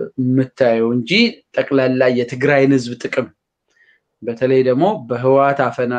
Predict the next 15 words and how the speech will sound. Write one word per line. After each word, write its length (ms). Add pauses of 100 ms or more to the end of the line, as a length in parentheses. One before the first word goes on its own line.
ስር 220 (280)
ላለው 520
ለትግራይ 580
ህዝብ፣ 320 (680)
እ፣ 100 (1400)
ለረጅም 540
ዓመት 360 (440)
እንደሌላው 560
ህዝብ 260
ሲሰቃይ 560
ለኖረው 520
የትግራይ 500
ህዝብ፣ 300 (720)
እ፣ 100 (480)
አሁን 320